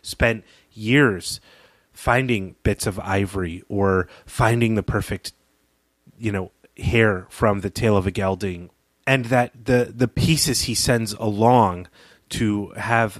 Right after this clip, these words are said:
m-, made into this violin are objects that are similarly collectible the way ammonite is.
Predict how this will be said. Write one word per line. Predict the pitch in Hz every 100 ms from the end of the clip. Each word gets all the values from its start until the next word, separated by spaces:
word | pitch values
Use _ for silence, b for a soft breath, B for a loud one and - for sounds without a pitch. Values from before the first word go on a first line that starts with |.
| 110
m-, | 113 117 _ _ _ _ -
made | 120 127 143 107 95 -
into | 123 120 -
this | 107 107
violin | 104 104 104 98 113 120 92 87 B B B B
are | 123 127 123 120 76 85 _ -
objects | 120 120 123 110 - -
that | 113 107
are | 104 101
similarly | - - 123 113 104 98 92
collectible | - 110 104 - 98 95 95
the | 107
way | 101 95 92 90 _
ammonite | 113 143 113 85 85 _ _
is. | 98 87 - -